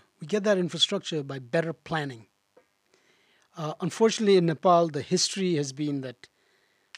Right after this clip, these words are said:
planning is never been organized. It's always been ad hoc, responsing, uh, responding to crisis. So we need to have better planning to develop the kind of infrastructure we want.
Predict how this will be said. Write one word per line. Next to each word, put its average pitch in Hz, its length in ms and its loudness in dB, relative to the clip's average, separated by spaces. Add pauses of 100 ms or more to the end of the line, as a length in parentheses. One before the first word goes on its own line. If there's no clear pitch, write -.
(160)
planning 185 460 4
is 139 260 -8 (1080)
never 185 380 6
been 165 320 2
organized. 170 720 0
It's - 160 -14
always 165 340 -2
been 139 340 -10
ad 160 220 0
hoc, 160 340 0 (520)
responsing, 170 760 0 (140)
uh, 151 200 -4
responding 156 500 0
to 131 100 -8
crisis. 131 500 -10
So 165 260 -12 (580)
we 196 100 0
need 208 140 2
to 196 100 6
have 170 180 4
better 160 220 2
planning 190 500 0 (600)
to 151 80 -14
develop 156 340 2
the 147 80 -4
kind 156 200 -2
of 147 100 -6
infrastructure - 600 -6
we 131 160 -6
want. 175 480 0